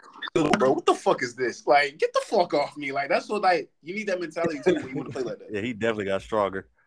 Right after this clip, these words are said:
Speaker 1: Yeah, so that's all I wanted to bring up, 'cause,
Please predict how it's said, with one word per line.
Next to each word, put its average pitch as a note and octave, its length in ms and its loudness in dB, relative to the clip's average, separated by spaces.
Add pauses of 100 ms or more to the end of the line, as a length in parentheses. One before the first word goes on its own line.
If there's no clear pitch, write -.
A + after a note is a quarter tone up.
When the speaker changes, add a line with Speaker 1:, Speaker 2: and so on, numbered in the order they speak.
(120)
Speaker 1:
Yeah, G#2 260 -2 (100)
so G2+ 360 -2 (460)
that's B2+ 220 2
all A#2 120 4
I A2 40 4
wanted G#2 200 -8
to G2+ 60 -10
bring G#2 240 -8
up, G#2 140 -6
'cause, F#2 340 -10